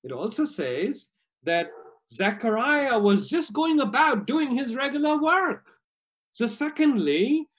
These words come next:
the Spirit of the God, the, the movement of the Spirit of God happens in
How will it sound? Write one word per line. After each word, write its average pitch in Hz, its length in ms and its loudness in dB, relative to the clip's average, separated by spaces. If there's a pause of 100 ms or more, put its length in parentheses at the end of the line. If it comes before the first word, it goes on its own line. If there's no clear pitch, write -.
(220)
the 196 100 4
Spirit 277 600 -4 (160)
of 214 200 -2
the 254 120 -6
God, 147 680 0
the, 147 200 -2 (200)
the 156 120 0
movement 277 840 2
of 240 140 -10
the 277 100 -4
Spirit 240 540 -4
of 208 200 -10
God 196 480 -2 (340)
happens 220 920 -2 (220)
in 208 220 4